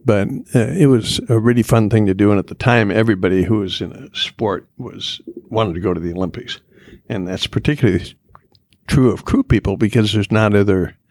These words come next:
you know, there's no World Series, there's no. <laughs> It was basically the Olympics.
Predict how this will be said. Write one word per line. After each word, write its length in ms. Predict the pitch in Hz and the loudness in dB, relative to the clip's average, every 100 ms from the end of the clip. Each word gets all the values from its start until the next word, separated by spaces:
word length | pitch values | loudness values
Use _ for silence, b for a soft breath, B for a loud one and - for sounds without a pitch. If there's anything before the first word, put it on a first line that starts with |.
| b b | b b
you 60 | 107 | 0
know, 100 | 101 | 0
there's 140 | 87 | 2
no 120 | 107 104 | 2 2
World 340 | 101 98 90 | 2 2 0
Series, 480 | - 101 98 95 - | 2 2 2 2 0
there's 180 | - 107 | -4 -6
no. 200 | 95 - _ - | -10 -14 _ -10
<laughs> 100 | - B B B B - | -10 B B B B 2
It 60 | |
was 140 | 131 - | 2 4
basically 400 | 101 - 104 117 | 0 0 -4 -4
the 140 | 117 | -2
Olympics. 460 | 117 120 - - | 0 -2 -4 -12